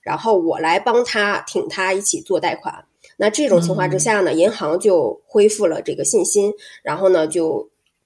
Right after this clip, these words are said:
Speaker 1: 又提出这个新的这个抵押贷款的这种服务。那这种呢，其实不仅是可以帮首-，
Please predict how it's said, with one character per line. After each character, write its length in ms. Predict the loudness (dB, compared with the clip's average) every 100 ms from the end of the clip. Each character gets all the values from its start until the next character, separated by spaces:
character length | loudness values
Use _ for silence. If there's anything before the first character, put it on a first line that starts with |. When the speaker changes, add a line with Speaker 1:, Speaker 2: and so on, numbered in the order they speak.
| _
Speaker 1:
又 180 | 2 2
提 200 | 0 -4
出 140 | -2 -2
这 100 | -2
个 80 |
新 280 | -2 2 2
的 100 | 4
这 100 | 2
个 240 | -2 -4 -8
抵 80 | -6
押 120 | -4
贷 140 | -2 -4
款 200 | -6 -12
的 80 |
这 120 | -8 -6
种 160 | -6 -10
服 160 | -12
务。 300 | -6 -2 -4 -6 -20 -20 0
那 400 | 2 4 2 -2 -10 0
这 160 | 2 4
种 200 | 2 2
呢， 140 | -2
其 160 | 0 -2
实 240 | 0 0
不 240 | -2 -6
仅 260 | -4 -4 -6
是 160 | -2 -2
可 180 | 2 0
以 160 | 0 2
帮 320 | 4 4 2
首-， 460 | 2 2 2 -2